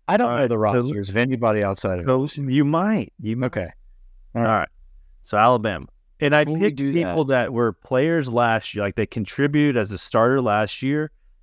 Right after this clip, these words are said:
Speaker 2: and they're gonna be a s-, projected starter for this season as well. So they're
Speaker 1: And we have to
Speaker 2: more
Speaker 1: guess the
Speaker 2: likely
Speaker 1: name.
Speaker 2: juniors or se-, no, no, no.
Speaker 3: That's
Speaker 2: I'm
Speaker 3: not
Speaker 2: gonna
Speaker 3: a real
Speaker 2: say the,
Speaker 3: player.
Speaker 2: I'm gonna say three names.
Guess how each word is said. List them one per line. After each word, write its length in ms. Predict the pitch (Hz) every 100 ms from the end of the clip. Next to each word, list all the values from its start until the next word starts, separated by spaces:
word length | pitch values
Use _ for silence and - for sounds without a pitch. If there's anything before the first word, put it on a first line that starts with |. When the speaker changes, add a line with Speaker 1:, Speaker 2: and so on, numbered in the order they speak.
| _
Speaker 2:
and 240 | 120 113 113
they're 140 | 117
gonna 240 | 101 117 123
be 160 | 120
a 40 | 117
s-, 100 | -
projected 520 | - 95 113 107 98
starter 400 | - 110 104 98
for 160 | - 95
this 240 | 87 98
season 340 | - 92 87 80
as 160 | 76
well. 300 | 82 82 76 -
So 120 | -
they're 100 | 104
Speaker 1:
And 80 | 139
we 60 |
have 120 | 160 165
to 120 | 131
Speaker 2:
more 180 | 117 131
Speaker 1:
guess 240 | 131 139
the 60 | 117
Speaker 2:
likely 260 | 143 113
Speaker 1:
name. 160 | 120 104
Speaker 2:
juniors 420 | 104 117 120 107
or 100 | 107
se-, 360 | - - 104 95
no, 160 | 151 190
no, 140 | 202
no. 60 | 135
Speaker 3:
That's 200 | 110 -
Speaker 2:
I'm 60 | 110
Speaker 3:
not 100 | 104
Speaker 2:
gonna 100 | 107
Speaker 3:
a 40 | 98
real 160 | 92 90
Speaker 2:
say 80 |
the, 120 | 175 175
Speaker 3:
player. 240 | - -
Speaker 2:
I'm 100 | 131
gonna 120 | 185 185
say 260 | - 170
three 280 | - 139 160
names. 520 | 143 135 110 95 -